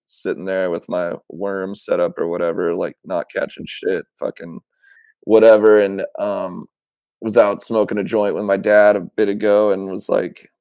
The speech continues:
"Man, I wish he would've got me into fly fishing sooner," and he's like, "Man, I know, like, I'm sorry, but it's like,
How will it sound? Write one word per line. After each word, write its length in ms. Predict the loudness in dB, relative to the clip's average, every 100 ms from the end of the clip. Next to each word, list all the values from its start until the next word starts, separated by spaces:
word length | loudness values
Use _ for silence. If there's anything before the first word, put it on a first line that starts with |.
| _ _ _ _
"Man, 240 | -2 0
I 60 | 2
wish 160 | 2 0
he 100 | 2
would've 180 | 4 6
got 200 | 4 4
me 100 | 0
into 160 | -2
fly 260 | -2 4 4
fishing 340 | 4 -4 -6 -8
sooner," 360 | 0 0 2
and 100 | -2
he's 160 | -6 -8
like, 200 | -10 -10 -10
"Man, 300 | -4 -2 0
I 80 | 0
know, 380 | 2 4 4
like, 260 | 4 2 0
I'm 120 | -8
sorry, 460 | -4 2 6 6 4
but 140 | 2
it's 180 | -2 0
like, 280 | -2 -2